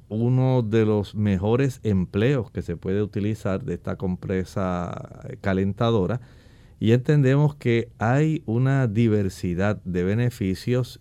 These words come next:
y de aplicaciones que se pueden dar y tra-, tra-,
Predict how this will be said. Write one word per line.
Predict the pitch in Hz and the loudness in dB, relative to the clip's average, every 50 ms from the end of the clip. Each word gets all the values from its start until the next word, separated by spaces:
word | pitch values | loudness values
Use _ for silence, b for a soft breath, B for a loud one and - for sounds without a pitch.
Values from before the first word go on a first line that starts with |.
| - - | -18 -6
y | - 113 123 135 143 | -2 0 0 2 2
de | 139 139 135 - | 2 0 0 0
aplicaciones | - 107 - - 107 95 - - - - - 117 127 135 123 101 87 82 - - b b b b b b b b b - | -2 -4 -4 -2 -4 -4 -4 -8 -10 -6 -2 0 2 2 2 0 -2 -4 -6 -14 b b b b b b b b b 0
que | - 117 | 2 2
se | 104 117 107 | 4 4 2
pueden | 90 - 110 113 123 131 139 139 | 0 2 2 4 4 4 4 2
dar | 127 123 131 135 | 2 2 2 2
y | 135 123 - - - - - | 2 0 -2 -6 -14 -6 -2
tra-, | 123 120 131 147 156 143 - - - - - | 0 2 2 2 2 0 -4 -12 -20 -20 -4
tra-, | - 135 135 151 160 156 | -2 0 2 2 0 -2